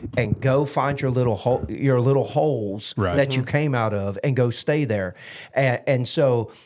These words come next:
Speaker 1: he tries to take our voice away through fear. He threatens us with social rejection. He even
Speaker 2: Mm-hmm.
Speaker 1: threatens us with persecution. You might not wanna wear your faith out on your sleeve because you may get fired. You may get
Speaker 3: Mm-hmm.
Speaker 1: this or you may get that.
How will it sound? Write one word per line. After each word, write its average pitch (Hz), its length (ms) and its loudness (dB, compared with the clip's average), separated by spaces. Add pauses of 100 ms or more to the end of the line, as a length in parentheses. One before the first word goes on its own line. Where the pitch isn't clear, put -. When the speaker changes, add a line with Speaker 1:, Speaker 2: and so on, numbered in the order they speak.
Speaker 1:
he 160 160 0
tries 147 440 0
to 143 100 0
take 139 240 2
our 117 100 0
voice 120 400 -2
away 95 320 -2
through 123 240 0
fear. 117 440 0
He 127 220 0 (220)
threatens 135 600 0
us 104 240 0
with 101 100 -2
social 123 400 0
rejection. 107 720 -2 (160)
He 92 80 -4 (160)
even 131 200 2
Speaker 2:
Mm-hmm. - 60 -4
Speaker 1:
threatens 143 380 0
us 131 220 2
with 110 100 -2
persecution. 113 760 -2
You 123 100 0
might 160 200 0
not 202 220 -4
wanna 165 300 -2 (260)
wear 147 260 2
your 123 200 -2
faith 143 380 0
out 131 160 2
on 120 160 -4
your 104 120 -4
sleeve 131 400 -2
because 110 340 -2
you 120 80 -4
may 120 240 0
get 113 260 -6
fired. 98 560 -2
You 120 120 -4
may 123 260 0
get 123 280 -2
Speaker 3:
Mm-hmm. 123 100 -10
Speaker 1:
this 110 340 -2
or 110 60 -4
you 110 120 -4
may 123 180 0
get 113 200 -2
that. 110 320 0